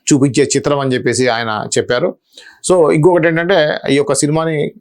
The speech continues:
ఆ, కళా తపస్వి కె విశ్వనాథ్ గారికి అంకితం చేస్తున్నట్టుగా చెప్పారు. So దానికి ఒక లాజిక్ కూడా చెప్పారు. ఆ యొక్క ప్రొడ్యూసర్ ఉండేటువంటి ఇల్లు గతంలో విశ్వనాథ్ గారు, ఆ, స్వర్గీయ, ఆ, కళా తపస్వి విశ్వనాథ్ గారు ఆ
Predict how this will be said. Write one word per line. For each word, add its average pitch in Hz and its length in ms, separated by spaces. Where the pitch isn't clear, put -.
ఆ, 117 80
కళా 139 360
తపస్వి 139 420
కె 147 200
విశ్వనాథ్ 151 360
గారికి 131 340
అంకితం 139 380
చేస్తున్నట్టుగా 123 460
చెప్పారు. 120 500
So 123 260
దానికి 123 220
ఒక 123 80
లాజిక్ 135 300
కూడా 254 140
చెప్పారు. 127 480
ఆ 135 60
యొక్క 143 180
ప్రొడ్యూసర్ 156 560
ఉండేటువంటి 139 420
ఇల్లు 147 440
గతంలో 139 320
విశ్వనాథ్ 147 380
గారు, 117 360
ఆ, 113 180
స్వర్గీయ, 123 480
ఆ, 110 440
కళా 135 380
తపస్వి 120 340
విశ్వనాథ్ 151 380
గారు 143 180
ఆ 127 120